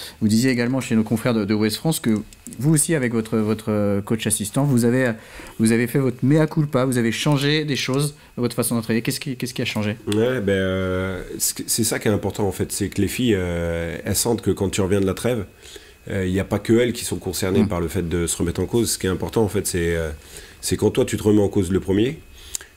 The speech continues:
Speaker 2: euh, ça, tout de suite ça facilite les, les échanges et le, et le truc. Donc, euh, on a changé dans le management, voilà, Quentin a, a pris une plus grosse partie de l'entraînement.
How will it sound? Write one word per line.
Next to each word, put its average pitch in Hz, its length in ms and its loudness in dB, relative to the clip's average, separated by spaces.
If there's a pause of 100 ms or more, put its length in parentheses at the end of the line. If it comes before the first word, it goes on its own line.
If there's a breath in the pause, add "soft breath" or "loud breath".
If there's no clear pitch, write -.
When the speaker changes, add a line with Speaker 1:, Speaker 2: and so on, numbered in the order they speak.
(160)
Speaker 2:
euh, 80 1120 0
ça, 82 920 0
tout 110 120 2
de - 40 -2
suite - 160 2
ça 104 120 2
facilite 95 420 0
les, 90 220 4
les 87 220 2
échanges 90 340 2
et 85 80 2
le, 85 320 2
et 82 60 2
le 85 100 2
truc. 143 160 2
Donc, 104 160 4
euh, 92 80 4 (520 loud breath)
on 98 120 6
a 104 80 6
changé 120 260 6
dans 120 140 6
le 107 40 6
management, 104 580 4
voilà, 98 280 2
Quentin 101 300 0
a, 82 580 0
a 85 100 0
pris - 160 2
une 101 60 6
plus 107 140 0
grosse 104 200 4
partie - 280 0
de 98 100 6
l'entraînement. 92 580 2